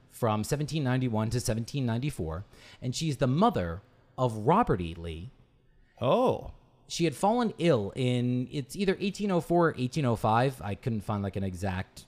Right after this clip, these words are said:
Speaker 1: year, uh, who had apparently died and was later saved from the burial vault by a sexton who had heard noise coming from her casket. So these
Speaker 2: Oh my God.
Speaker 1: burial vaults, they used to build these things, and they almost look like, a-,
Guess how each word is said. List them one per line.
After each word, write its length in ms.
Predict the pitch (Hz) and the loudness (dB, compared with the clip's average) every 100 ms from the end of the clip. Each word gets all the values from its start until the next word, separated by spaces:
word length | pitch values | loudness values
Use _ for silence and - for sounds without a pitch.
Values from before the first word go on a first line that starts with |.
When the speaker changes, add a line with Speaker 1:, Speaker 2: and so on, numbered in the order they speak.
| _ | _
Speaker 1:
year, 540 | 135 110 104 110 139 151 - - - | -10 -6 -2 0 0 -2 -16 -20 -12
uh, 260 | - 110 - | -4 -2 -2
who 140 | 151 | 0
had 100 | 151 | 2
apparently 460 | 160 - 151 139 147 | 2 0 0 -2 0
died 500 | 147 190 107 92 131 - _ - _ - | 2 2 0 -2 -8 -16 _ -20 _ -6
and 360 | 120 117 123 | -2 0 0
was 200 | 123 120 | 2 0
later 300 | 120 123 139 | 2 2 2
saved 600 | 127 - - 185 123 101 | 0 0 2 2 2 -2
from 300 | - 131 113 | -4 -2 0
the 80 | 110 | 0
burial 460 | 98 175 208 127 92 | 0 2 2 0 -2
vault 480 | 90 85 92 - - - | -2 -4 -6 -10 -16 -12
by 220 | 107 104 104 | -4 -2 -2
a 100 | 110 | -2
sexton 480 | - 196 - 120 | 0 -2 0 -2
who 120 | 110 113 | 0 0
had 100 | 107 | -2
heard 460 | - 113 107 107 | -4 -2 -2 -2
noise 300 | 98 95 98 - | -4 -2 -4 -6
coming 240 | 92 92 | -6 -6
from 120 | - | -6
her 80 | 95 | -10
casket. 460 | - 175 180 - 78 - - - | -4 0 0 -2 -10 -14 -20 -4
So 120 | 151 | -2
these 180 | 151 135 | -2 -6
Speaker 2:
Oh 40 | - | -8
my 60 | - - | -20 -8
God. 80 | - | -2
Speaker 1:
burial 380 | 208 240 180 | 2 4 4
vaults, 460 | 113 107 98 98 - | 4 0 -2 -2 -8
they 140 | - | -6
used 220 | 120 143 - | -4 -4 -4
to 60 | |
build 300 | 113 165 190 | -2 0 0
these 140 | 143 107 | 0 -4
things, 220 | 113 107 | -4 -2
and 60 | 151 | -2
they 40 | |
almost 240 | 202 226 | -2 -2
look 140 | 196 - | -4 -2
like, 260 | 120 98 - _ _ _ - _ _ | -4 -4 -12 _ _ _ -20 _ _
a-, 40 | _ | _